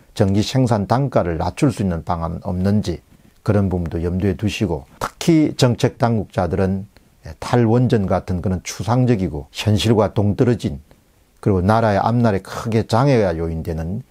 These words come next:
그런 정책들은 전문가의 의견을 충분히 반영하셔서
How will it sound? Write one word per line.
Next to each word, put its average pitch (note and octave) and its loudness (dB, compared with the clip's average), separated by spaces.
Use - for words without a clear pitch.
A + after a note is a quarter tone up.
그런 G2 0
정책들은 G#2 0
전문가의 A2+ 4
의견을 F#2 0
충분히 B2+ 2
반영하셔서 F2 -6